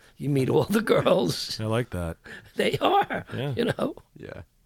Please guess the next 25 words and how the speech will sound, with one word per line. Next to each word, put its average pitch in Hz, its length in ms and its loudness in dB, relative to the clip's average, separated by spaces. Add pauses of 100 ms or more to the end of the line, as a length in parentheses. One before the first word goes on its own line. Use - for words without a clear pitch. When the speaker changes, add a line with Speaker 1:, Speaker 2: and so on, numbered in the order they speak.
(600)
Speaker 1:
But 196 160 6
I, - 140 4
you 190 140 4
know, 175 80 4
I 156 100 4
have 156 200 2
fun. - 220 0
I 127 80 -2
take - 280 -2
him 135 120 0
on 120 120 -2
the 117 80 -4
beach 123 400 -4 (340)
where 131 140 -2
I 127 40 0
live, 123 240 0
and 104 80 -4
he 113 80 -2
runs 127 340 -2
on 120 160 -4
the 117 80 -6
beach 120 320 -6
a 127 60 -10
little 120 240 -10
bit, 131 300 -6